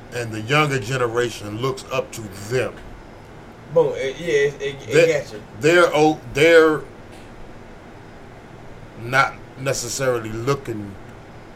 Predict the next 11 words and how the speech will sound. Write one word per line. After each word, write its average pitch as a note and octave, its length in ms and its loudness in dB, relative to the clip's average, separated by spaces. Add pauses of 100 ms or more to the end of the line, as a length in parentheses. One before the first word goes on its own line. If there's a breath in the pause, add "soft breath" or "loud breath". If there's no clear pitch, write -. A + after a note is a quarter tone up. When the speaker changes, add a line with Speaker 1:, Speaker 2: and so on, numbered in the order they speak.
(260)
Speaker 1:
at A2+ 160 -10
the A2 80 -14
same A2+ 760 0 (720)
body A2+ 380 0
of G2 280 -8
work A#2+ 360 0
and G#2+ 200 -8
the G2 280 -8 (400)
players A#2 420 0
that G2 340 -6
we D3 260 -2